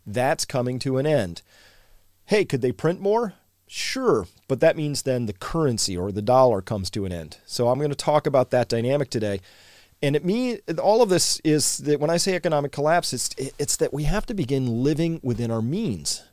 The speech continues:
So we have economic means that we've lived outside of, borrowing, borrowing, borrowing, living beyond our means here in the United States, but this is true for a lot of the world. We've been living beyond our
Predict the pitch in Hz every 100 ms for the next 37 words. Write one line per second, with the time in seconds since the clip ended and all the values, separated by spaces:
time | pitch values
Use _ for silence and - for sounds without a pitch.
0 | _ - - 120 139 147 143 180 202 226
1 | 170 120 104 82 139 175 180 196 185 190
2 | 190 - 196 190 98 - _ 101 110 123
3 | 123 123 110 120 120 120 113 104 117 117
4 | 113 104 117 156 160 147 139 127 120 120
5 | 117 127 - 117 107 101 90 82 - 143
6 | 143 - 95 104 113 - 117 101 101 _
7 | _ _ - 110 92 87 82 - 85 98
8 | 107 123 95 78 - _ - - - _
9 | _ _ - 175 156 160 160 151 139 139
10 | 123 123 117 - 113 101 101